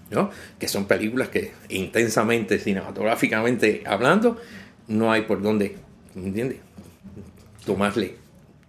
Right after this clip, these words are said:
un pelo, ¿no? Porque están bien hechas, están bien realizadas. El argumento es de lo que hoy por hoy todavía seguimos hablando, ¿no? Porque son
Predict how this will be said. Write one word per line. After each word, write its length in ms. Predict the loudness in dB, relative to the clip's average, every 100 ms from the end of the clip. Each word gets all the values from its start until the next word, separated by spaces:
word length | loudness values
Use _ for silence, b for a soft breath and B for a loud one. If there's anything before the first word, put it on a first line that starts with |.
| -10
un 140 | -6
pelo, 320 | 2 2 2
¿no? 120 | -6 -6
Porque 140 | -10
están 240 | -8 -2
bien 180 | 2 4
hechas, 240 | 2 -2 -8
están 180 | -6 -4
bien 120 | -2
realizadas. 560 | -2 -4 -6 -6 -6
El 100 | -6
argumento 520 | -8 -6 -2 -2 0 -4
es 200 | -4 -14 -20 _ B B B B B -20
de 260 | -10 -6 -6
lo 140 | -8
que 280 | -6 -8 -10 _
hoy 240 | 0 0
por 280 | 0 -4 2
hoy 140 | 2
todavía 420 | 2 -2 -2 -2 -2
seguimos 380 | -4 -2 -2
hablando, 420 | -2 -2 0 0 0
¿no? 140 | -4 B B B
Porque 320 | -10 -8 -10 B B
son 380 | -18 -6 -4 -4